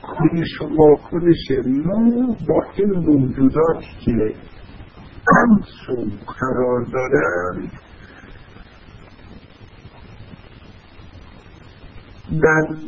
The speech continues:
یک نفسی می‌گنجه که بهش گفته می‌شه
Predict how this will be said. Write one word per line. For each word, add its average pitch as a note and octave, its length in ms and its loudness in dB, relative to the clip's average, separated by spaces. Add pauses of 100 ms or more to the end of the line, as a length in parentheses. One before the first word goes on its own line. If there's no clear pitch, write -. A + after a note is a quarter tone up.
یک G3+ 220 -4 (220)
نفسی E3 880 -2
می‌گنجه A#2 880 -10 (960)
که D3 480 0 (1300)
بهش C3+ 280 4 (240)
گفته - 400 -2
می‌شه - 680 0